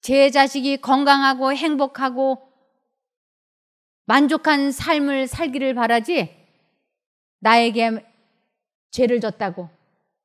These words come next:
잘못됐다고 어느 날 "내 이놈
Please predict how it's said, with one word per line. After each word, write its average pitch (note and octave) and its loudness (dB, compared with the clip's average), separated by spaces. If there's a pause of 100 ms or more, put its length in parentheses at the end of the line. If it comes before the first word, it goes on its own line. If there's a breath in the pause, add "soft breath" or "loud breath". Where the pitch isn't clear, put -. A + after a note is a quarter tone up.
잘못됐다고 A#3+ 2 (680)
어느 C4 4
날 D4+ 2 (880)
"내 A3 2
이놈 G#3 -2